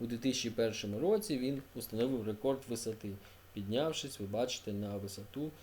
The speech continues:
двадцять дев'ять тисяч чотириста тринадцять метрів. Ну, що ми можемо сказати?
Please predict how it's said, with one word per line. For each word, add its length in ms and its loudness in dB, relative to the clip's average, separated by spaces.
двадцять 420 4
дев'ять 320 0
тисяч 320 -4
чотириста 560 -4
тринадцять 480 -4
метрів. 360 -2
Ну, 140 -2
що 220 0
ми 100 2
можемо 300 4
сказати? 520 0